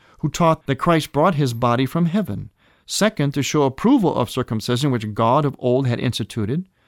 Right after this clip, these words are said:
Third, to prove that he was of the stock of Abraham, who received the command about circumcision as a sign of the faith which he had in Christ. Fourth, to deprive the Jews of a pretext for not receiving him,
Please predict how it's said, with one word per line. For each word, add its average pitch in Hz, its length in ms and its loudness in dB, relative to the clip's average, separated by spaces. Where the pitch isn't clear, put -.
Third, 160 540 2
to - 80 -8
prove 156 320 2
that 143 140 0
he 143 100 2
was 131 220 2
of 117 80 0
the 113 80 -2
stock 131 360 -2
of 113 140 -2
Abraham, 107 640 -2
who 135 80 0
received 131 460 2
the 127 40 2
command 123 460 0
about 110 240 0
circumcision 110 640 -4
as 107 100 -4
a 107 60 -6
sign 123 260 -2
of 110 60 0
the 110 100 -2
faith 143 400 -2
which 127 160 -2
he 127 120 0
had 143 220 -2
in 107 140 -2
Christ. 110 520 -6
Fourth, 160 400 2
to 147 80 -10
deprive 151 480 0
the 185 80 0
Jews 120 360 0
of 135 140 -2
a 120 60 -2
pretext 139 520 -4
for 131 140 -4
not 143 320 2
receiving 202 460 0
him, 104 280 -6